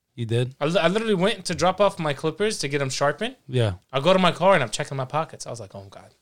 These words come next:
Speaker 2: Oh, God."
Speaker 1: Panic kicks
Speaker 2: I
Speaker 1: in?
Speaker 2: panic kicked in. I ran back with no mask or nothing. I was like, "I'm sorry." <laughs>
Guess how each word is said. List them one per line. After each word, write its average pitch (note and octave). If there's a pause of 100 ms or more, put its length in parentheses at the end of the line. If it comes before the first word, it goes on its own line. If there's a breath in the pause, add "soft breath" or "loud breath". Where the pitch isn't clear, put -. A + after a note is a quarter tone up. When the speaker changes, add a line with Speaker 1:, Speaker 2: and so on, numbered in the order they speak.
(100)
Speaker 2:
Oh, D3
God." C3+ (340)
Speaker 1:
Panic A#2
kicks C3
Speaker 2:
I E3+
Speaker 1:
in? C3+
Speaker 2:
panic G#3+
kicked G#3
in. A3+
I F#3
ran G#3
back G3+
with C#3
no F3+
mask G3
or D3
nothing. D3
I G#2
was G#2+
like, -
"I'm G#2+
sorry." D3+ (200)
<laughs> -